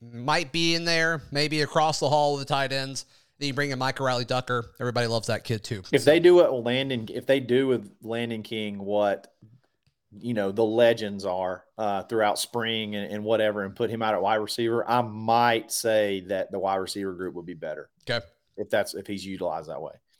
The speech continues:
Speaker 1: All right, switching to the defense, defensive line, that, that's better than a year ago, right?
Speaker 2: Sure, sure. Totally, totally. I, I mean, there's not much to say. You got N F L,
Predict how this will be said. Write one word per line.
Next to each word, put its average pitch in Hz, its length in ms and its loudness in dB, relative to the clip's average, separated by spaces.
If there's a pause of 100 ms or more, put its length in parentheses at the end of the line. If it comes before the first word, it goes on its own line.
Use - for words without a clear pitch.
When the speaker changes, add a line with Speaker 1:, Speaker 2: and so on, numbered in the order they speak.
(320)
Speaker 1:
All 123 60 -6
right, 135 260 -6
switching 180 360 -2
to 151 80 -6
the 156 100 -4
defense, 175 540 -6
defensive 156 440 -2
line, 170 360 2 (140)
that, 147 200 -2
that's 170 220 2
better 135 340 0
than 135 120 -2
a - 20 -2
year 123 200 -2
ago, 120 340 -4
right? 135 200 -2 (460)
Speaker 2:
Sure, 104 320 2 (260)
sure. 92 300 -6 (880)
Totally, 98 320 2
totally. 101 420 0
I, 101 240 -2
I 107 40 -2
mean, 104 180 -4
there's 107 160 -4
not 117 180 4
much 120 160 0
to 117 60 -6
say. 120 320 4
You 110 140 -2
got 110 220 2
N 113 100 -4
F 113 180 -4
L, - 60 -8